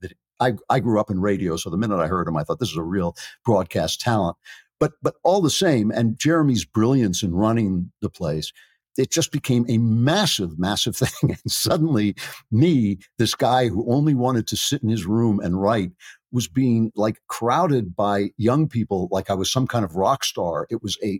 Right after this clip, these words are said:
an absolute shock to the system. But at the same time, I couldn't help thinking, you know, you're speaking the truth. You're telling them about the things that have to happen, about the way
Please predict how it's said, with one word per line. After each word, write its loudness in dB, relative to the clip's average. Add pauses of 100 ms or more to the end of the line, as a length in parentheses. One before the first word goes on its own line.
an -6 (140)
absolute 0
shock -2
to -8
the -4
system. -2 (380)
But 0
at -6
the 0
same 0
time, 0
I 0
couldn't -2
help 0
thinking, 0
you 0
know, 2 (460)
you're 2
speaking 2
the 2
truth. -4 (380)
You're 2
telling 2
them 4
about 0
the -4
things -2
that -4
have -4
to -6
happen, -4
about 0
the -2
way 2